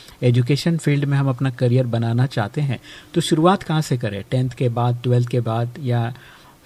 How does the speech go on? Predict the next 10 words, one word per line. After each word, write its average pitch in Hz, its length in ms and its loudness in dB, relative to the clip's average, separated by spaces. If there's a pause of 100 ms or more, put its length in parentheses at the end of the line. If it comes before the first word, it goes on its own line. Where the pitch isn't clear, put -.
(140)
फिर 123 320 0
किस 160 160 2
तरह 156 180 2
से 147 140 -2
होता 127 320 0
है? 120 200 0 (280)
थोड़ा 175 180 6
सा 170 120 -2
एक, 156 340 -2
अ, 147 100 2